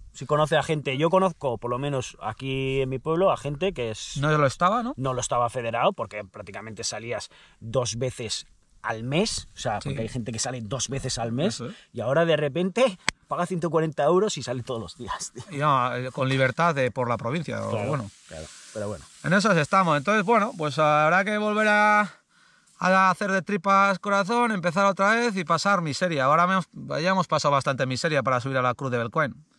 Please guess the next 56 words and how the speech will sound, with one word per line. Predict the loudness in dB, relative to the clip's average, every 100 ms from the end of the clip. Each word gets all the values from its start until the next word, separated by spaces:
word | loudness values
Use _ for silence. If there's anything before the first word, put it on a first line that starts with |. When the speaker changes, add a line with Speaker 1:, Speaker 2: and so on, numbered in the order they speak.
| _
Speaker 1:
Hmm. | -12 -12 -16 _ _ _ 0
Speaker 2:
Pero | 4
bueno, | 6 4 2 -6
he |
dicho, | -4 0
"Vamos, | 4 4 4
eh, | 2 2 0
hoy | -2 -2
pa-, | -2 -2
parece | 0 -2
que | 0
no | 2
va | 2
a |
llover". | 2 -2 -2
Salimos | 0 2 4 4
a |
limpiar | 2 4
la | 4 4
bici. | 0 -6 -12 _ _
Speaker 1:
Sí, | -4 0 2
sí, | 0 -2 -2
sí. | -2 -2 -4
Lo, | -2 0
lo | 2 2
primero, | 2 4 4
lo |
que | 2
primero, | 2 2 2 0 -6 -4
por | 2 4
lo |
menos | 4 6
salimos | 4 4
a | 4
limpiar | 4 4
la | 4
bici. | 4 2 -4 -4 -4
Speaker 2:
Digo, | 0 2 4
porque | 4 2
yo | 4
la | 4
Speaker 1:
Joder. | 4
Speaker 2:
tengo | 2 0 -2
sucia | -2 0
de | 2
hace | 2 0
no | -2
sé | -2 -2
cuánto | -2 -2 -2
y | 0
está | 2
en | 0
casa | 0 0 0
ahí | 0
y, | 0 -2 -6 -6 -4
eh, | -4 -4